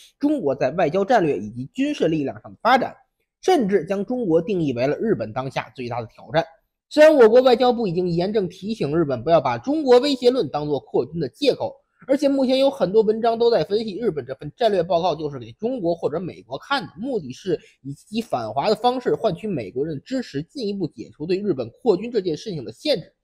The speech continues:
但有一说一，我个人觉得这个东西与其说是给中美看的，不如说是日本政府给日本平民看的。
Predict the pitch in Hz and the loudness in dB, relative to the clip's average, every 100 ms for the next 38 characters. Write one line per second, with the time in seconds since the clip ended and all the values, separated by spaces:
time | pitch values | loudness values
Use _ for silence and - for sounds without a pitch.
0 | _ _ _ _ - 359 165 208 226 277 | _ _ _ _ -2 2 4 2 0 -2
1 | 269 214 147 139 302 277 247 202 202 175 | -2 -2 -2 0 4 4 4 0 -2 -2
2 | 294 196 202 262 214 131 123 190 254 262 | -6 -6 -6 -6 -10 -12 -10 -8 -4 -4
3 | 254 123 - 339 240 95 - 240 175 143 | -4 -8 -6 -8 -8 -10 -6 -4 -4 -6
4 | 247 254 277 277 247 240 123 139 196 240 | -6 -4 -4 -4 -4 -6 -6 -8 -8 -8
5 | 220 131 127 107 _ 135 254 185 - 131 | -10 -8 -10 -14 _ -14 -8 -8 -6 -8